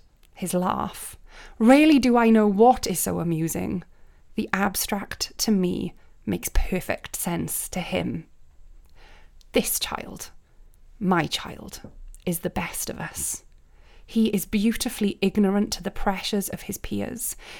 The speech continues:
He is innocent and affectionate. He is consistent and loyal. I often wonder about heaven. What will I be like?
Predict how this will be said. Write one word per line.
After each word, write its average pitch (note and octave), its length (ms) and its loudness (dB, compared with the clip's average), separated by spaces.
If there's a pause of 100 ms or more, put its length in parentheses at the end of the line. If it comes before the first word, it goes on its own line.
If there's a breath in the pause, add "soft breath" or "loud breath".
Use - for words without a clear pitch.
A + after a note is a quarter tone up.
He G#3+ 180 0
is G#3 280 4
innocent A3+ 640 2
and F3 180 0
affectionate. - 880 -6 (460 soft breath)
He G3 200 0
is F3+ 100 0
consistent - 960 -4 (100)
and F3+ 220 0
loyal. F3 540 -2 (1000)
I G#3+ 180 2
often A3+ 340 4
wonder F#3 380 4
about F3 280 -2
heaven. F3+ 560 -4 (680 soft breath)
What G3+ 200 2
will A3 120 6
I F#3+ 120 6
be F3 120 -2
like? - 520 -6